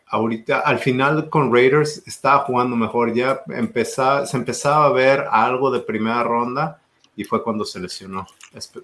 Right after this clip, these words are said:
y con los Browns, ya dijeron ustedes, jugó bastante decente. Esperemos que pueda apoyar ahí.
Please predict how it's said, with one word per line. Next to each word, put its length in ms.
y 100
con 180
los 160
Browns, 380
ya 160
dijeron 420
ustedes, 380
jugó 220
bastante 640
decente. 680
Esperemos 480
que 120
pueda 180
apoyar 400
ahí. 140